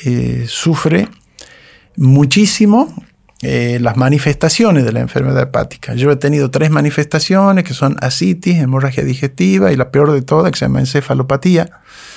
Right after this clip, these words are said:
El hígado no filtra debidamente la sangre que va al torrente sanguíneo y, y, y, y esas toxinas pasan al cerebro.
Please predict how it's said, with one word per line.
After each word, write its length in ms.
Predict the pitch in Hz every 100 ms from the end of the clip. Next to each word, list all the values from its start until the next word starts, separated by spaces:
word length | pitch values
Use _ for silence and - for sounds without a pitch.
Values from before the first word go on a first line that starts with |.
| - - - - - -
El 160 | 113
hígado 260 | 147 147 123
no 160 | 135
filtra 920 | 131 170 151 143 127 127 123 127 127 123
debidamente 580 | 131 143 139 147 143
la 100 | 127
sangre 380 | 120 139 156 143
que 80 | 131
va 120 | 135
al 180 | 135 127
torrente 360 | 131 131 147 135
sanguíneo 640 | - 143 156 175 170 151
y, 40 |
y, 580 | 131 123 - - - -
y, 440 | - - - - -
y 200 | 120 113
esas 220 | - 131
toxinas 520 | - 139 - 190 165
pasan 280 | 135 135 135
al 100 | 127
cerebro. 600 | - 165 190 175 165